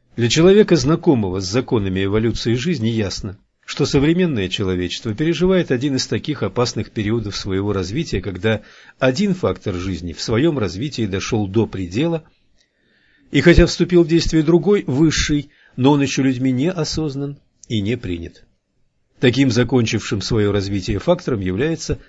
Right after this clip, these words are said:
современный человеческий ум. Как это ни кажется парадоксальным, но, увы, это так. Ведь вся дезорганизация –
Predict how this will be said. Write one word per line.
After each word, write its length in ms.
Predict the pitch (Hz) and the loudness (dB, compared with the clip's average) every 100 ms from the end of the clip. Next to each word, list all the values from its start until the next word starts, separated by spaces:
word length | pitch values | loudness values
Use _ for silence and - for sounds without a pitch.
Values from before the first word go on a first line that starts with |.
| _ | _
современный 800 | - 135 113 107 104 147 160 156 | 2 4 4 2 2 -2 -4 -6
человеческий 800 | - 98 85 95 - - - 120 - | -4 -4 -4 -6 -8 -10 -10 -10 -4
ум. 340 | 123 123 113 _ _ _ _ _ - | -4 -4 -8 _ _ _ _ _ 0
Как 200 | 135 117 | 2 2
это 160 | - 123 | 0 -2
ни 120 | 104 | -2
кажется 540 | 120 92 95 - 95 - _ - | -2 -4 -6 -8 -8 -10 _ 0
парадоксальным, 960 | 131 110 92 - - 175 180 185 185 - _ _ _ _ | 2 4 2 -2 2 4 4 -2 -4 -12 _ _ _ _
но, 240 | - 95 90 | -6 -2 -2
увы, 240 | 98 98 117 | -2 -2 -2
это 200 | 123 165 | -4 -8
так. 320 | - 76 - - _ _ _ _ _ _ _ _ _ _ _ - | -10 -12 -14 -14 _ _ _ _ _ _ _ _ _ _ _ 0
Ведь 220 | 120 113 | 0 2
вся 420 | - 160 175 175 | 0 4 6 6
дезорганизация – 1300 | 123 123 143 123 110 110 104 90 90 - - 107 | 2 0 2 2 0 -2 -2 -4 -6 -6 -10 -10